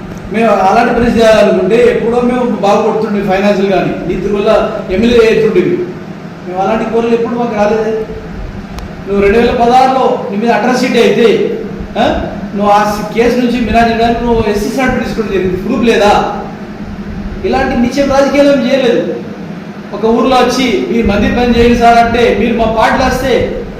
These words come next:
మందిర్ పని చేస్తాను." ఇది నిజం కాదా? ఇది బ్రోకరిజం కాదా?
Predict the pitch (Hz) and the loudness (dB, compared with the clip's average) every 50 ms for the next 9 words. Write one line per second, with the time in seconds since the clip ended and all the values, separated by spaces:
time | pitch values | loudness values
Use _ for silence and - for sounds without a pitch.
0 | - - - 180 214 233 262 - - 247 240 233 226 226 226 220 214 180 165 151 | -10 -8 -4 -2 -2 0 0 0 -2 0 2 2 2 2 2 0 0 0 -2 -2
1 | - - - - - - - - - - - - - - - - 220 202 208 240 | -4 -4 -6 -8 -10 -10 -10 -12 -12 -12 -12 -14 -14 -12 -10 -6 -4 -2 0 0
2 | - 277 262 - 226 202 190 - - - 214 190 196 226 - - 247 233 226 226 | 0 0 0 0 2 2 2 2 0 0 -2 -2 0 0 0 0 0 0 0 0
3 | 208 202 185 185 - - - - - | 2 2 2 2 2 2 0 -4 -6